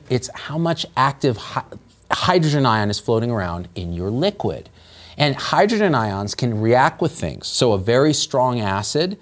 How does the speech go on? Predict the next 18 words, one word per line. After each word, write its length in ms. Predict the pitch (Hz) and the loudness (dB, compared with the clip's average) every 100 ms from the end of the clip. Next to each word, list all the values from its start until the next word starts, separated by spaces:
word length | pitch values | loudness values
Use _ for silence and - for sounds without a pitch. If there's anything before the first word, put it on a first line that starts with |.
| _ _ _ - | _ _ _ -2
means 300 | 127 131 117 - | 2 2 2 0
a 100 | 123 | 0
very 400 | 107 123 131 127 | 2 2 4 2
low 600 | 113 107 113 131 156 160 | 0 0 2 4 4 2
P 320 | - 127 95 | 0 0 2
H, 500 | 82 85 - - - _ - | 2 -2 -6 -10 -12 _ 0
which 240 | 131 135 | 0 2
means 220 | 131 127 | 2 2
a 60 | 120 | 2
very 340 | 104 117 117 | 2 4 4
high 640 | 107 - - 147 92 82 107 - _ | 0 -2 2 2 2 -2 -10 -16 _
hydrogen 560 | - 107 98 101 107 101 | 0 2 2 0 -2 -2
ion 380 | 90 90 90 | -4 -4 -6
concentration, 760 | 92 87 82 90 - 185 196 82 - - - | -6 -6 -6 -6 0 0 0 -4 -12 -6 0
which 180 | 120 117 | 2 4
means 240 | 107 104 | 2 2
it 160 | - 104 | -2 0
can 120 | 107 | 0